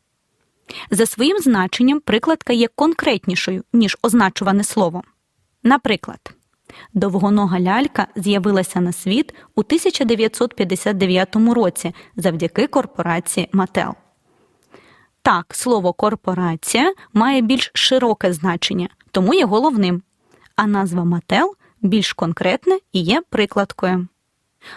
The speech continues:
Прикладка є видовою або власною назвою та стоїть після родової назви, тобто означуваного слова.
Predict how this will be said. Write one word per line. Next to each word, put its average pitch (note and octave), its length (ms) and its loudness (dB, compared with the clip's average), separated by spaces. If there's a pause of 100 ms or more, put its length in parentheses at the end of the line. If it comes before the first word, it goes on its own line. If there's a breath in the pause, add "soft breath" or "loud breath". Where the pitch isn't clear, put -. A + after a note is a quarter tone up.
(120 loud breath)
Прикладка - 540 0
є F#3 200 0 (100)
видовою F#3 760 0 (100)
або G#3 420 0
власною G3 640 0
назвою F#3 560 0 (200 loud breath)
та A3 100 0
стоїть G#3 560 -2
після A#3 340 0
родової F#3+ 460 0
назви, F#3+ 440 0 (400)
тобто A3 400 0
означуваного G3 800 0
слова. F3 440 -2